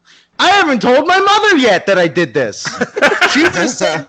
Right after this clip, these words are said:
"Richie, Richie, what a dumb idea. That's too much money. There's no way you could do it." And I would say, "Mom, you're always doubting me."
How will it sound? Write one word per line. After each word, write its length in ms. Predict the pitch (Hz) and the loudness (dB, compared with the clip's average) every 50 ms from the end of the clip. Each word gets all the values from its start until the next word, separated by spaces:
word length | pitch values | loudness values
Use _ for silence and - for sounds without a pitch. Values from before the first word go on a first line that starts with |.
| _ | _
"Richie, 600 | - 427 427 - - - 381 370 294 220 147 110 - 247 240 - - - - - - - _ - - - - - - - - - | -2 -2 -2 -2 -2 -2 0 0 2 0 0 -2 -4 -4 -4 -6 -6 -6 -6 -6 -10 -10 _ -10 -10 -10 -6 -4 -4 -4 -4 -4
Richie, 360 | - 359 403 392 392 370 339 320 | -2 -2 0 0 0 0 0 0
what 220 | 311 311 359 381 | 0 0 0 0
a 160 | 392 381 320 - - 220 | 0 0 -2 -6 -8 -4
dumb 320 | 208 247 277 302 349 359 | 0 0 2 2 2 2
idea. 640 | 359 359 370 359 311 320 349 392 403 427 392 262 196 | 2 2 2 2 2 2 2 4 4 4 4 2 2
That's 260 | 165 285 - - - | 0 0 -2 -4 -8
too 180 | - - - 415 427 | -8 -4 -4 -2 0
much 280 | 403 427 392 - - | 0 0 0 -2 -2
money. 280 | 339 381 370 359 311 247 | -2 0 0 2 0 0
There's 240 | 202 269 262 220 220 | 0 0 -2 0 0
no 160 | 285 277 269 | 0 0 2
way 140 | 277 285 294 | 2 2 2
you 140 | 269 277 269 | 2 0 -2
could 140 | 247 233 | -4 -4
do 160 | 190 240 226 208 | 0 0 2 2
it." 140 | 175 135 - - - - - | 2 0 -4 -10 -14 -6 -2
And 120 | 185 208 | 0 0
I 200 | 220 226 226 226 | 2 2 2 0
would 120 | 220 160 - | -2 -4 -4
say, 180 | - 226 220 | -2 -2 0
"Mom, 680 | 196 180 185 220 277 311 302 311 320 320 311 277 - _ _ _ _ _ _ _ _ _ _ _ _ _ _ _ _ _ _ _ _ _ _ | -2 -2 -2 0 0 2 2 2 2 0 -2 -6 -12 _ _ _ _ _ _ _ _ _ _ _ _ _ _ _ _ _ _ _ _ _ _
you're 240 | - 170 220 240 226 | -4 -2 0 0 2
always 400 | 233 262 254 226 214 226 170 127 | 2 2 2 2 2 0 -2 -2
doubting 460 | - 190 180 170 165 143 131 117 107 | -2 0 2 2 2 0 -2 -6 -8
me." 240 | 98 92 92 101 | -10 -10 -12 -14